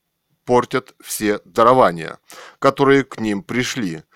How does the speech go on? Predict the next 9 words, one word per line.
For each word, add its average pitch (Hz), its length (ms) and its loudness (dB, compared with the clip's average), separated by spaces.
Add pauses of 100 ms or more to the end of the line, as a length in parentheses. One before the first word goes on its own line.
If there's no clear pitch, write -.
(260)
именно 139 340 2
потому, 135 500 0
что 123 200 -6
не 120 140 -2
дают 123 280 0
им 139 180 -6
свободно 107 600 -4
творчески - 640 -4
развиваться. 104 840 -2